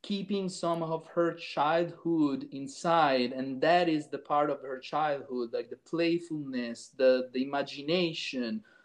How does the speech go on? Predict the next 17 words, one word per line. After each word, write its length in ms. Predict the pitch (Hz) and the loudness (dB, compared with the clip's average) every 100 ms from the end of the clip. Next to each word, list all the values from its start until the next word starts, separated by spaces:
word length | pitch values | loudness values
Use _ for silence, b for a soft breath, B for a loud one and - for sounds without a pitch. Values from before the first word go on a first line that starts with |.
| b 131 | b -6
the, 140 | 135 | 0
you 480 | 143 135 135 135 151 | 2 2 0 0 -2
know, 160 | 139 | 0
emotions 800 | 135 156 190 185 - 160 143 135 143 | 2 4 2 2 -2 -4 -4 -4 0
that 140 | 139 | 0
are 20 | |
connected 580 | - 143 147 214 - 160 | 0 -2 0 0 0 -2
to 140 | 151 127 120 | -2 -8 2
that 360 | 135 135 - - - | 4 4 0 -12 -6
kind 240 | 165 139 135 | -2 -2 -2
of 220 | 120 - | -6 0
part. 480 | 139 127 113 117 - | 4 4 2 -4 -10
Like, 260 | 131 127 - | -6 -6 -2
that's, 260 | 165 196 - | -2 -2 -4
that's 280 | 185 208 - | -4 -4 0
what 180 | 208 202 | 4 4
I 420 | 196 208 208 | 4 2 -2